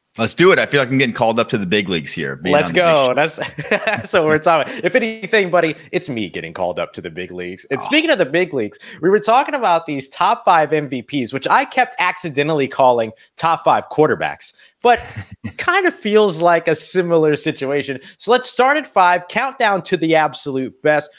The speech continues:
Speaker 2: Starting at five, who's your number five M V P candidate in this year's, uh, sort of season thus far?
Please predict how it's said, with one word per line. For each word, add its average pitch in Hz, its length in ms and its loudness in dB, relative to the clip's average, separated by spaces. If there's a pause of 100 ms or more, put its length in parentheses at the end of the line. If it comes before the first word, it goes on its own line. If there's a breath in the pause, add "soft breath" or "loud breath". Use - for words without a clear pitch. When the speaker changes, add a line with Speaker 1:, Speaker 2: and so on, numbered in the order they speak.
Speaker 2:
Starting 277 320 0
at 214 80 -4
five, 185 220 2
who's 220 200 -6
your 294 80 -2
number 185 460 -4
five 156 320 2
M 156 200 -2
V 143 220 -6
P 131 300 -8
candidate 101 500 -6 (160)
in 110 160 -8
this 101 240 -8
year's, 92 340 -8
uh, 87 240 -4
sort 117 200 -4
of 95 80 -12
season 98 400 -10
thus 80 180 -10
far? - 140 -14